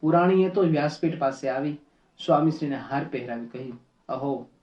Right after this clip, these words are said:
યજ્ઞ પુરુષદાસજી, આવી વાતો તો અમે સાંભળી નથી. આ પ્રમાણે ડભોઈમાં રાત્રિ દિવસ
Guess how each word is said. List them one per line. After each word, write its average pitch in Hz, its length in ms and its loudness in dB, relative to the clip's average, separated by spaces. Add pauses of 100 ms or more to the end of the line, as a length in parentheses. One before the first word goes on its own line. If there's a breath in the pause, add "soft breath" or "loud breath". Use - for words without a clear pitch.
(440 soft breath)
યજ્ઞ 175 200 4
પુરુષદાસજી, 180 680 4
આવી 156 220 4
વાતો 139 340 0
તો 175 140 -4
અમે 151 180 -2
સાંભળી 120 400 -10
નથી. 113 280 -10 (680)
આ 135 80 -2
પ્રમાણે 147 440 2
ડભોઈમાં 143 520 0
રાત્રિ 131 380 0
દિવસ 127 380 -4